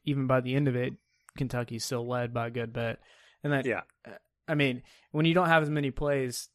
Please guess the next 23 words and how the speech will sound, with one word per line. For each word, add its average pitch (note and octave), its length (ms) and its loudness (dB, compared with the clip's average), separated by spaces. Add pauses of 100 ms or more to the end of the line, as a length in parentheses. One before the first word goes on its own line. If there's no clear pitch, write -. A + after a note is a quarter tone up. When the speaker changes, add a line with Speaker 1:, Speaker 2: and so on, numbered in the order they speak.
Speaker 1:
that C3 140 -6
you're, B2 220 -8 (140)
you're B2 140 -4
running, B2+ 500 0 (200)
and A3 140 6
in G#3 240 4
most E3+ 440 6
scenarios, C#3+ 800 6
it - 160 -8
seemed E3 320 2
like C#3+ 200 4
Auburn C3 400 0
got B2 280 -2 (200)
a B2+ 100 -10
shorter C3 400 -2
field B2+ 600 -2
anyway, C#3 500 -2 (200)
so - 140 -8
it C3 80 -6
really D#3 220 6
didn't B2+ 240 -4
matter. B2 440 -2 (420)
Um, B2 440 -8